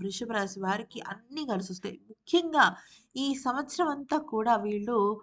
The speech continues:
వృత్తిపరంగా, వ్యాపార పరంగా, కెరీర్ పరంగా అంటే చదువుకునే వాళ్ళకి మంచి చదువు వస్తుంది. ఉద్యోగం సంపాదించుకునే వాళ్ళకి అసలు ఇంకా వెనక్కి తిరిగి చూసుకోకర్లేదు. విదేశాలకు వెళ్ళాలనుకునే వాళ్ళు విదేశాలకు వెళ్ళిపోతారు.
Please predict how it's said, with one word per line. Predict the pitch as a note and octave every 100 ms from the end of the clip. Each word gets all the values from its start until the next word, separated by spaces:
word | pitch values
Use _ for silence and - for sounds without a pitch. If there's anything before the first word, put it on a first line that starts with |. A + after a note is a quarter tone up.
| - _ -
వృత్తిపరంగా, | G3 C4+ C#4 - G#4 F4 B3+ A#3 A3 G#3+ F#3+
వ్యాపార | E3+ G3 A3 A#3+ C4+ A#3+
పరంగా, | A3+ G3+ F#3 F#3+ G3+ F#3+ F#3 -
కెరీర్ | C4 D4+ D4 C#4
పరంగా | G3 F#3 G3
అంటే | G3 -
చదువుకునే | C4+ - B3 A3+ C#4 C#4 B3
వాళ్ళకి | A3 G#3 F#3 - -
మంచి | - - C4
చదువు | B3 F#3 F#3+
వస్తుంది. | F#3 - G3 F#3 _ - - -
ఉద్యోగం | B3 G#3+ D#4+ E4 D#4+ C4+
సంపాదించుకునే | B3 A3 B3 A#3+ A3 - A3+ G#3+
వాళ్ళకి | G#3 G#3 B3+ C4
అసలు | B3 G#3+
ఇంకా | G3+
వెనక్కి | F#3 F#3 G3+ -
తిరిగి | C4+ B3+ A3 F#3+
చూసుకోకర్లేదు. | F#3 G3+ F#3 F#3 F#3 F#3+ - - - _
విదేశాలకు | B3 A#3+ F#4 F#4+ E4 D4
వెళ్ళాలనుకునే | B3+ A#3+ A#3 A3+ G#3+ G#3+
వాళ్ళు | G#3 G#3
విదేశాలకు | G3 F#3+ A#3 A#3 G3+
వెళ్ళిపోతారు. | G3 F#3+ F#3+ G3 F#3+